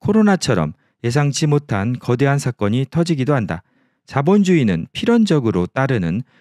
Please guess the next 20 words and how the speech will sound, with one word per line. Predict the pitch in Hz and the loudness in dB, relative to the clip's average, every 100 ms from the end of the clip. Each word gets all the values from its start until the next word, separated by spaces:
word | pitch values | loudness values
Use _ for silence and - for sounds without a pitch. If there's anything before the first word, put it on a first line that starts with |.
| _ | _
수요와 | - 180 180 170 175 165 | -2 2 4 4 2 2
공급의 | 147 180 170 117 87 78 - | 0 0 0 0 -2 -4 -4
불일치 | 135 151 131 - 82 - | 0 0 -2 -6 -8 -4
혹은 | - 185 98 101 139 _ _ - | -2 0 0 -2 -6 _ _ -4
탐욕과 | 156 151 - 147 | -2 0 0 -2
공포로 | 139 139 131 147 139 | 0 -4 0 2 2
인해 | 131 107 90 123 _ _ | 2 0 -2 -6 _ _
사이클의 | - 156 156 - 165 185 | -2 0 0 0 2 4
요동을 | 123 139 143 90 110 | 2 2 0 0 -2
만들어낸다. | - 98 107 120 110 107 85 76 _ _ _ _ _ | -2 -2 -2 -2 -2 -2 -4 -8 _ _ _ _ _
나쁜 | 135 139 202 208 | -4 -2 0 4
일들이 | 214 214 190 110 87 139 - _ _ _ _ | 4 4 0 0 -2 -4 -10 _ _ _ _
몰려서 | 127 147 165 170 170 | 0 4 4 2 2
나타나면 | 139 - 175 147 85 78 - _ - | 0 0 0 2 0 -4 -10 _ -8
자본주의 | 120 123 135 123 131 131 139 127 | -2 0 0 0 0 2 0 0
거울인 | - 147 147 87 101 127 | 0 0 2 -2 -4 -8
주식시장이 | - 117 - - 104 147 131 | -6 -6 -6 -2 -2 -2 -4
폭락하는 | 175 196 208 - 151 85 98 | -2 0 0 0 -2 0 -2
결과로 | 117 107 107 107 123 | -4 -4 -2 0 0
이어진다. | 120 131 120 101 80 | 2 0 0 -6 -8